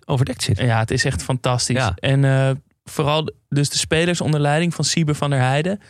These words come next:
Speaker 2: die bouwden een feestje met het publiek. En die Siebe ging, eh, voorop in het gezang en het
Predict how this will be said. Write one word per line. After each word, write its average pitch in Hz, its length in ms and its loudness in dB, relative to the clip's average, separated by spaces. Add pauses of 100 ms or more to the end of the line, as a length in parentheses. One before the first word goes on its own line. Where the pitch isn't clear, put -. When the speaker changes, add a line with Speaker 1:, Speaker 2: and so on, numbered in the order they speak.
(280)
Speaker 2:
die 143 140 0
bouwden 139 340 2
een 131 60 -2
feestje 147 440 0
met 127 240 2
het - 180 -4
publiek. 127 440 0
En 123 180 -2
die 127 100 2
Siebe 143 300 0
ging, 127 260 0
eh, 120 120 2
voorop 139 400 -2
in 135 80 0
het 123 120 -2
gezang 135 420 0
en 110 120 0
het 120 120 -2